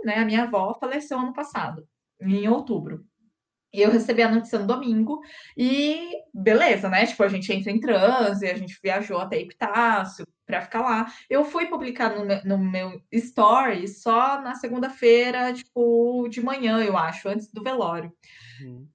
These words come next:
Speaker 1: Fui, publiquei porque eu queria expor ali e tal, não, não, não. Sabendo que eu corria o risco das pessoas irem, "Mas o que aconteceu? Ai, morreu
Speaker 2: Uhum.
Speaker 1: do quê?" E, tudo bem, na época eu tinha no-, talvez nove mil seguidores, assim, né? Oito mil seguidores. Mas ainda assim era um público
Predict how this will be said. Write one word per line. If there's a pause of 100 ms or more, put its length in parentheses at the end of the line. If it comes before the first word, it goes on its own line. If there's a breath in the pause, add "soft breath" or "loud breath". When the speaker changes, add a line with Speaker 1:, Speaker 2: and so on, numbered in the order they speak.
Speaker 1:
Fui,
publiquei
porque
eu
queria
expor
ali
e
tal,
não,
não,
não.
Sabendo
que
eu
corria
o
risco
das
pessoas
irem, (220 loud breath)
"Mas
o
que
aconteceu? (280 soft breath)
Ai,
morreu
Speaker 2:
Uhum.
Speaker 1:
do
quê?" (640)
E, (100)
tudo
bem,
na
época
eu
tinha
no-,
talvez
nove
mil
seguidores,
assim,
né?
Oito
mil
seguidores.
Mas
ainda
assim
era
um
público